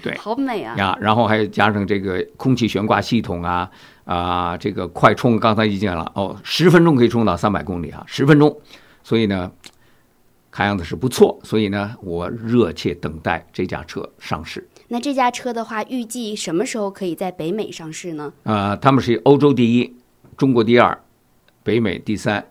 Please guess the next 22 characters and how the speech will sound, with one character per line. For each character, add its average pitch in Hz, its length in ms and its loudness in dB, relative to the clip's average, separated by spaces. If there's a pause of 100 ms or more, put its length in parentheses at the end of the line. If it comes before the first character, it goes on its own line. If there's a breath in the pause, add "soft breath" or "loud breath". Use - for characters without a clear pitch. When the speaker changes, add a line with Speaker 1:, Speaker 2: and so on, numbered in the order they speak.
(120)
Speaker 1:
但 185 140 -2
是 165 40 0
我 120 60 0
估 117 100 0
计 147 120 2
也 123 120 -2
就 110 120 -4
二 110 160 2
零 104 120 -2
二 107 100 2
六 110 140 2
年， 90 300 -6
Speaker 2:
哦。 98 60 -8
Speaker 1:
可 - 120 -8
能 92 300 -8 (320 soft breath)
二 117 100 2
零 123 140 2
二 104 160 2
零 104 100 -2
年 101 260 -2
底 82 360 -6
吧。 87 240 -2